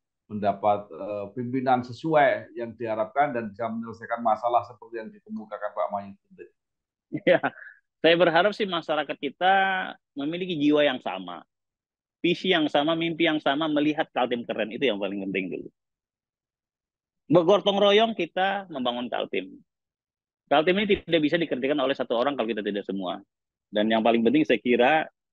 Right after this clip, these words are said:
Speaker 2: sebagai partisipasi kita, pemilu demokrasi ini harus dilaksanakan dengan luber dan jurdil. Itu yang paling penting.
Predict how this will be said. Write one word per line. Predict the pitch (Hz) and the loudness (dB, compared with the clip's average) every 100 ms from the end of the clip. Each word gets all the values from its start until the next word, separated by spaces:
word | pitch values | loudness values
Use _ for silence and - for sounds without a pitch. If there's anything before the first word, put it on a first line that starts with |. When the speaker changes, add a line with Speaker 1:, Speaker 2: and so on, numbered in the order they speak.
| _ _ _ - | _ _ _ -6
Speaker 2:
sebagai | 123 123 156 175 | 0 4 4 4
partisipasi | 165 160 160 - 143 135 - 123 | 2 0 -2 -6 -4 -4 -4 -6
kita, | 117 - 90 - _ _ _ _ _ _ _ _ _ _ _ _ _ _ _ _ _ _ _ _ | -6 -6 -8 -10 _ _ _ _ _ _ _ _ _ _ _ _ _ _ _ _ _ _ _ _
pemilu | 120 135 135 | 2 4 4
demokrasi | 135 135 135 139 131 139 139 | 4 4 2 2 2 2 -2
ini | 165 | -2
harus | 151 156 135 | -2 -2 0
dilaksanakan | 127 120 120 113 113 127 135 | 0 0 -2 -6 -4 -2 -2
dengan | 120 120 135 135 135 - - _ _ _ _ _ _ _ _ _ _ - | -2 -2 -2 -2 -6 -12 -20 _ _ _ _ _ _ _ _ _ _ -2
luber | 117 131 143 | 0 4 4
dan | 135 127 | 6 6
jurdil. | 120 113 110 110 95 - | 6 4 2 0 0 -4
Itu | 151 | 0
yang | 156 | 4
paling | 151 147 | 4 4
penting. | 143 127 107 98 | 4 2 -2 -8